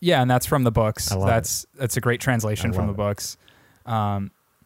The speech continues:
Speaker 1: yeah, a-, and that's one of the things where, like, I talk about Guardians of the Galaxy two, where it's so C G I heavy, it, like, hurts my eyeballs.
Speaker 2: <laughs>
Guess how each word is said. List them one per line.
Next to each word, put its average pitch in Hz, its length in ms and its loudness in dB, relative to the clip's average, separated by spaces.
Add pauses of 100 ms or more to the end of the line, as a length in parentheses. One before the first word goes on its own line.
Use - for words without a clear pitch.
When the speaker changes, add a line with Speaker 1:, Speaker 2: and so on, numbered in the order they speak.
(240)
Speaker 1:
yeah, 131 440 0
a-, - 80 -12
and 160 120 2
that's 208 180 2
one 247 100 6
of 233 60 2
the 208 100 -4
things 196 240 0
where, 131 100 4
like, 123 160 4
I 127 80 2
talk 139 200 0
about 135 180 2
Guardians 123 340 4
of 127 60 -2
the 127 60 2
Galaxy 110 800 0
two, 98 540 0
where 110 520 2
it's - 460 -2
so 131 480 2
C 156 280 -2
G 131 220 -2
I 120 220 4
heavy, 113 500 -2
it, 120 240 -6
like, 113 160 -4
hurts 127 300 0
my 117 220 -2
eyeballs. 107 640 0
Speaker 2:
<laughs> - 60 -18